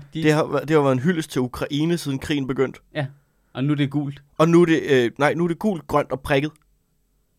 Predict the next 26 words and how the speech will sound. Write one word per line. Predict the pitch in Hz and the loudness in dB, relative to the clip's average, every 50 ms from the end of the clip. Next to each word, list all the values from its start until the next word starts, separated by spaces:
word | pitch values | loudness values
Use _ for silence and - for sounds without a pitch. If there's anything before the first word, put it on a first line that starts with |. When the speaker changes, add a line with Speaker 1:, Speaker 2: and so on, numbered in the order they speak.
| _ _ _ _ _ _ _ _ - | _ _ _ _ _ _ _ _ 0
Speaker 2:
Det | 147 | 0
er | |
ikke | 165 175 | 2 4
bare | - 202 180 | 4 2 2
sådan, | 185 190 147 | 0 -2 -2
de | 143 151 | -2 0
bare | 131 123 139 | 2 2 4
lige | 151 143 | 4 2
har | 143 | 2
Speaker 1:
Men | 127 131 | 0 0
Speaker 2:
fjernet | 135 127 147 - | 2 4 4 4
Speaker 1:
alle, | 147 143 | 4 2
Speaker 2:
de | - 175 | 2 4
blå | 165 | 4
Speaker 1:
alle | 185 170 | 2 2
træerne | - 190 196 196 | 2 2 2 2
Speaker 2:
farver. | 180 | 2
Speaker 1:
langs | 165 151 147 - 143 - | 0 -2 -2 -2 -4 -8
søerne | - - 147 90 123 143 127 | -10 -8 -8 -6 -6 -6 -6
er | 113 | -6
gule | 104 - 127 120 123 123 | -6 -8 -8 -8 -8 -8
nu. | 113 107 - _ _ _ _ _ _ _ _ _ _ _ _ _ _ _ _ _ _ _ _ _ _ - | -10 -12 -14 _ _ _ _ _ _ _ _ _ _ _ _ _ _ _ _ _ _ _ _ _ _ -2
Speaker 2:
Det | - 160 165 156 | 0 2 4 4
er, | 151 151 160 165 156 - _ _ _ _ _ | 4 4 2 0 -2 -8 _ _ _ _ _
altså, | - 147 165 - - | -4 -2 -2 -2 0
er, | 156 160 | 0 0